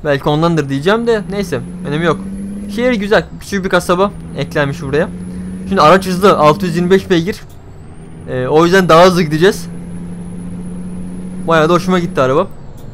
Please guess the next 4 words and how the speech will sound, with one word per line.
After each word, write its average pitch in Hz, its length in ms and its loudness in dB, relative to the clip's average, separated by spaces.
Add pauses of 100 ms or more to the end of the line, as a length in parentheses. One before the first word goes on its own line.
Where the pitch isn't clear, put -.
(920)
Ya 147 140 -2
sesi 190 300 -2
farklı 220 360 2
olunca, 160 500 2